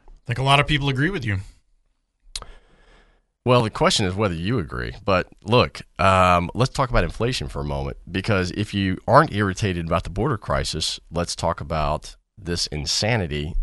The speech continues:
Speaker 2: that we have going on right now related to inflation. So, uh, we had, uh, Stephen Moore on several weeks ago, noted economist, conservative economist. We had Grover Norquist on, who's the head of Americans for Prosper-, uh, not Americans for Prosperity, Americans for Tax Reform.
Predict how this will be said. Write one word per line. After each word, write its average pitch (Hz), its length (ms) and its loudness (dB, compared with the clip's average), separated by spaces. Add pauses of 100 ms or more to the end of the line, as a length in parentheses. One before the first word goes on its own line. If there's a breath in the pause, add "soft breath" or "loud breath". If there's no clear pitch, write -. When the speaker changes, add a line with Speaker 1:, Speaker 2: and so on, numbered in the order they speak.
Speaker 2:
that 78 180 -4
we 76 120 -6
have 78 240 -6
going 80 180 -6
on 73 160 -4
right 78 180 -4
now 76 400 -6
related 76 360 -6
to - 80 -10
inflation. 85 520 -4
So, 85 300 -2 (800 soft breath)
uh, 95 280 2
we 202 140 0
had, 143 400 6
uh, 117 220 8
Stephen 135 320 2
Moore 110 280 4
on 87 300 2 (240)
several 104 340 2
weeks 98 240 -2
ago, 87 500 0 (140)
noted 104 380 2
economist, 101 580 0
conservative 95 440 -4
economist. 90 680 -2 (140)
We 92 100 0
had 92 180 0
Grover 104 300 0
Norquist 101 500 -2
on, 82 220 0
who's 92 160 -2
the 87 80 -4
head 90 160 0
of 78 80 -4
Americans 85 480 -2
for - 120 -14
Prosper-, - 380 -4
uh, 85 160 -6
not 76 200 -2
Americans 73 420 -4
for - 60 -18
Prosperity, 85 480 0
Americans 85 340 -4
for - 120 -16
Tax 92 280 2
Reform. 76 400 -6